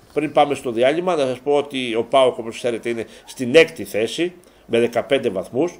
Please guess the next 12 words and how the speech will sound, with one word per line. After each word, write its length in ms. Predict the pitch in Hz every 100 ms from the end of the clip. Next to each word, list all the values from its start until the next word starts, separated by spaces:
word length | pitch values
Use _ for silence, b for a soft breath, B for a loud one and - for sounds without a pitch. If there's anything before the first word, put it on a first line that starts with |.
| b b -
δεκαοκτώ 880 | 113 123 120 117 - 170 151 120 98
γκολ 360 | 131 135 123 -
έχει, 920 | - 135 135 131 123 117 107 98 95 90 _ _ _ - -
έχει 240 | 117 113 107
βάλει 280 | 120 117
η 40 | 107
επίθεσή 460 | 98 117 101 120
του, 260 | 117 95 - b b b
έχει 280 | 123 127 123
δεχτεί 320 | 107 - 131
όμως 300 | 117 107 101
δεκαέξι, 800 | 107 151 - 104 87 90 - 180